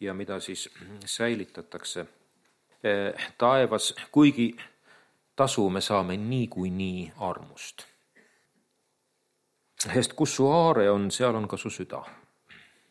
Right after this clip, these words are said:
See tekst räägib veel natukene väärtustest. Mis on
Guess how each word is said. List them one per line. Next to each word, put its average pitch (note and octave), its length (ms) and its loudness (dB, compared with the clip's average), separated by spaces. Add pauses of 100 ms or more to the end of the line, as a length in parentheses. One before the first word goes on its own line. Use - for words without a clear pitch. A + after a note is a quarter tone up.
(1120)
See - 160 0
tekst D3+ 240 -2
räägib B2+ 240 6
veel A#2+ 80 0
natukene A#2+ 400 -2
väärtustest. - 800 0 (960)
Mis D3 280 -2
on C3+ 240 2